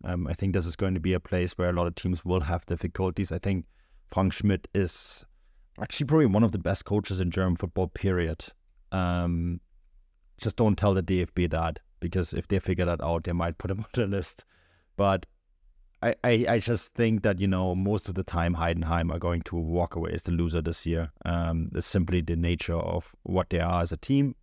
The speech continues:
Um, and I think that Bremen just have enough to get all three points here. But this is going to be tight. I think it's going to be very tight. I think it's going to actually be an interesting Sunday game to watch, as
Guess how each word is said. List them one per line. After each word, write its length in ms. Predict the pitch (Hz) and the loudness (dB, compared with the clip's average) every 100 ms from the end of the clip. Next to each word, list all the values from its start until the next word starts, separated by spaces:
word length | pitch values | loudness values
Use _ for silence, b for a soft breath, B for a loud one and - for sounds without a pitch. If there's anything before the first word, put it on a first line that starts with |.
| _ _ _ _ _ - | _ _ _ _ _ -2
Um, 400 | 92 90 90 87 | 0 2 2 0
and 100 | 98 | 0
I 80 | 92 | 0
think 220 | - 92 | 0 0
that 160 | 92 85 | 0 0
Bremen 280 | 90 87 85 | 0 0 0
just 260 | 87 - | -4 -6
have 220 | - 87 | -2 -2
enough 360 | - 90 85 - _ _ _ | 0 0 0 -4 _ _ _
to 80 | 80 | -2
get 160 | 90 - | -2 0
all 160 | 82 | -2
three 240 | 85 - 85 | -2 -2 -2
points 380 | - 82 80 - | 0 -2 -2 -2
here. 160 | 82 | -2
But 200 | 85 101 - | -2 -4 -2
this 200 | 113 123 | 0 0
is 120 | 135 | 2
going 220 | 135 123 | 2 2
to 60 | 113 | 2
be 580 | 113 117 117 120 117 - _ _ - | 2 2 2 2 0 -4 _ _ -6
tight. 420 | - 147 107 - _ _ _ _ _ - | -2 -2 -2 -6 _ _ _ _ _ -6
I 60 | |
think 140 | 90 95 | -2 -2
it's 80 | 92 | 0
going 160 | 101 | 0
to 60 | 101 | 2
be 100 | 101 | 2
very 200 | 98 98 | 2 0
tight. 380 | - 90 87 - - | 0 0 -2 -6 -8
I 140 | 87 | -8
think 180 | - 104 | -2 -2
it's 100 | 98 | 0
going 140 | 110 | 2
to 60 | 107 | 2
actually 260 | 92 - 101 | 2 0 0
be 60 | |
an 100 | 95 | 0
interesting 800 | 92 92 92 - 92 92 95 87 - _ - _ | -2 -4 -4 -2 -2 0 -2 -4 -10 _ -20 _
Sunday 320 | - 87 92 | -4 0 0
game 240 | 90 90 | 0 0
to 100 | 85 | -2
watch, 460 | 82 78 73 - - _ - - _ - | -2 -2 -4 -8 -16 _ -20 -20 _ 0
as 240 | 113 - | 0 2